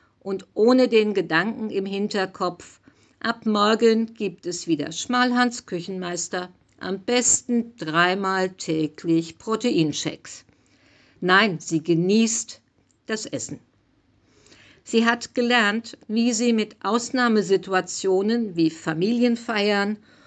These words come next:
oder entspannten Urlaubstagen umgehen kann. Und morgen? Ja, sie macht ganz selbstverständlich mit ihrer gewohnten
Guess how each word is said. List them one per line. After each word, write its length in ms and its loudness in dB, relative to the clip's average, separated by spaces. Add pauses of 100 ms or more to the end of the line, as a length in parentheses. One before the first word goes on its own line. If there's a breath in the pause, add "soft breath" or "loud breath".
(240 soft breath)
oder 500 4
entspannten 720 -4
Urlaubstagen 960 0
umgehen 540 4
kann. 380 -10 (600)
Und 240 -12
morgen? 560 2 (760)
Ja, 200 -2
sie 200 -4
macht 320 -6
ganz 340 0
selbstverständlich 1120 -4
mit 220 -2
ihrer 360 2
gewohnten 880 2